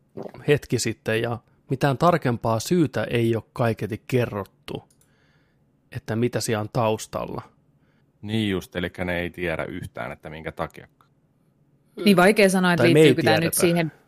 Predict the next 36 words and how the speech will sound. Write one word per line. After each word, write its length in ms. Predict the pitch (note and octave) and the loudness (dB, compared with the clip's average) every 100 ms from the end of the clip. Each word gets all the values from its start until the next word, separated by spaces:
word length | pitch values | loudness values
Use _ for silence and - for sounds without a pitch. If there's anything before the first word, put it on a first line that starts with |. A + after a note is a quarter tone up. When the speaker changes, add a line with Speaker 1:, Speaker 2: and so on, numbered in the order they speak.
| _ - | _ -2
Speaker 3:
peliin, 520 | F3 D#3 C#3 C#3+ D3 F3 _ _ - | 0 2 0 -4 -6 -10 _ _ -6
vai 280 | E3+ D#3 D3+ | 0 0 -2
liittyykö 440 | F3 E3+ D#3 D#3+ D3+ | -2 -2 0 -2 0
tää 220 | C3 D3 | -2 -2
johonkin 260 | D3 D3 D3 | -4 -6 -4
henkilökohtaiseen 960 | D#3 D3+ D3+ D#3+ D#3+ - E3+ F3 D#3+ | -4 -4 -4 -4 -8 -6 -8 -6 -12
juttuun? 440 | E3 - - G#3+ C#3+ | -12 -14 -10 -4 0
Speaker 1:
Niin, 260 | C3+ A#2 - - - | 2 0 -6 -20 -8
kun 100 | B2 | -4
nyt 140 | C3 | 0
ei 60 | E3+ | 2
ole 40 | |
nostettu, 560 | C#3+ C3+ C#3 - B2+ - _ _ _ - | 2 0 -2 -2 -2 -4 _ _ _ -4
onneksi 380 | C3 D3 C3+ - | 0 2 2 -2
heti 260 | G#2+ A#2 - | -4 -4 -2
ensimmäisenä 680 | C3 A#2+ A#2+ A#2 A2 G#2+ G#2 _ _ - | -2 0 -2 -2 -4 -4 -6 _ _ -8
on 100 | A#2 | -6
nostettu 280 | A2 - A#2 | -6 -4 -2
esille, 320 | A#2 A2+ G#2+ G#2 | -2 -2 -4 -2
ei 160 | B2 A#2 | -2 -2
ole, 100 | - | 2
ei 240 | C#3+ C#3+ | 4 4
ole 80 | A#2+ | 4
nostettu 340 | A2 - - | 0 -4 -4
esille 240 | A2+ A2+ G#2+ | -4 -4 -8
siis 240 | A2+ - | -10 -8
minkäänlaisia 720 | A2 G2+ G2 G2 G2 A2 F#2+ - | -8 -4 -4 -4 -6 -6 -8 -4
väärinkäytöksiä 640 | A#2 A#2+ A#2+ A#2+ A#2+ A2+ A#2 | 0 0 0 -2 -2 -4 -8
ketään 280 | G#2+ G#2 A2 | -6 -4 -2
ihmisiä 340 | C3 C3 B2+ | -2 0 -2
kohtaan, 520 | - B2 - A2+ G#2 | 0 -2 -2 -4 -2
ei 100 | A2 | -2
mitään 400 | G#2+ G#2+ G2 F#2 - | -4 -4 -6 -6 -10
tämmöisiä, 400 | F#2 G2 - F#2+ | -10 -8 -6 -8
mitä 180 | A#2 | -6
on 60 | F#2+ | -10